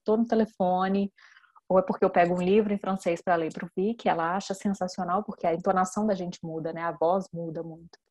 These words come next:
Mas com ela e com ele, é só, é só português que a gente fala. E a pe-, a questão cultural mesmo, que vai além aí do, do, do idioma, é,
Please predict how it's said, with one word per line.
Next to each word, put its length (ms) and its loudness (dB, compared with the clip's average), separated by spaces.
Mas 280 4
com 220 4
ela 480 4
e 140 -2
com 100 -8
ele, 400 0
é 80 2
só, 440 0
é 60 -6
só 180 -4
português 500 0
que 100 0
a 40 2
gente 260 0
fala. 500 0
E 320 4
a 100 6
pe-, 320 0
a 100 2
questão 380 0
cultural 580 0
mesmo, 380 0
que 100 -2
vai 260 2
além 500 -2
aí 200 -4
do, 220 -6
do, 640 -6
do 120 0
idioma, 760 0
é, 500 -6